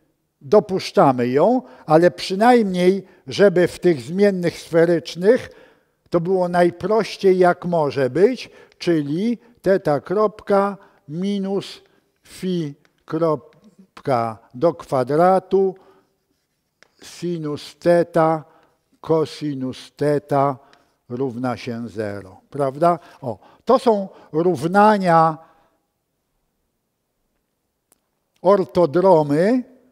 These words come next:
czyli najprostszej linii na sferze.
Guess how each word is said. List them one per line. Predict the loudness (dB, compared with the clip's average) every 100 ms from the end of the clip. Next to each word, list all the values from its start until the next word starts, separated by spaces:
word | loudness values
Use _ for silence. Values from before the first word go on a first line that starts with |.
| _ _ _ _ _ _ _ _ _ _ _ _ _
czyli | 0 2 2 -2 -8 _
najprostszej | 0 2 2 -2 -10 -4 0 0 -2 -14 -2 -2
linii | -2 -6 -6 -6 -4
na | -2 -4
sferze. | -4 -2 -2 -4 -12 -16